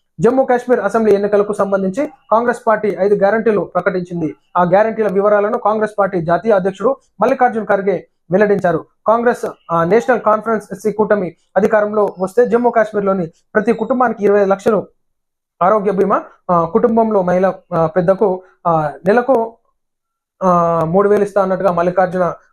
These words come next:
ఖర్గే గారు చెప్పడం జరిగింది. So ఈ విధంగా మరి ఈ ఐదు గ్యారంటీలను ప్రజల ముందుకు తీసుకెళ్తూ జమ్మూ కాశ్మీర్లో జరిగేటటువంటి అసెంబ్లీ ఎలక్షన్స్ లో కాంగ్రెస్ పార్టీ ముందుకు పోతుంది. So అక్కడ ప్రజలు ఏ విధంగా తీర్పునిస్తారో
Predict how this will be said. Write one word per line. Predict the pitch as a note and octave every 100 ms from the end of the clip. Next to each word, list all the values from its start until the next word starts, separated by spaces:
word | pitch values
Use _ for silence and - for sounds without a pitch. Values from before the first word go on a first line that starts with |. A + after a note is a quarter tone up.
| -
ఖర్గే | F#3 G3
గారు | F#3 F#3
చెప్పడం | E3+ F#3+ F#3+
జరిగింది. | F3+ F3+ F#3+ G#3 - _ -
So | G#3
ఈ | G3
విధంగా | A#3 B3 A#3+ A#3+ A3+ F3+
మరి | G3 G3 F#3 -
ఈ | G3 F3
ఐదు | F#3+ A3
గ్యారంటీలను | G#3 G#3+ A3+ A#3+ A#3 A3
ప్రజల | - F3 A3
ముందుకు | A#3 A3 G3+
తీసుకెళ్తూ | F#3 G3 - G3 G3 G#3 G3+ _ _ -
జమ్మూ | G#3+ C4+
కాశ్మీర్లో | C4 A#3 A3+ A3+ G#3+ E3+
జరిగేటటువంటి | F#3 G3 G3 F3+ F3+ F3
అసెంబ్లీ | D#3+ G3 G3+ G3+ F3+ -
ఎలక్షన్స్ | F3 F3+ F3 F#3+
లో | F3
కాంగ్రెస్ | E3+ F#3 F#3 -
పార్టీ | E3+ G3
ముందుకు | E3 F3 E3
పోతుంది. | E3 E3+ F3+
So | G3+ _ _ G3
అక్కడ | F#3+ F3+
ప్రజలు | - E3+ G#3 A3 E3+
ఏ | A3
విధంగా | A#3+ A3 G#3+
తీర్పునిస్తారో | G#3 G3+ G3 F#3+ - F#3 F#3+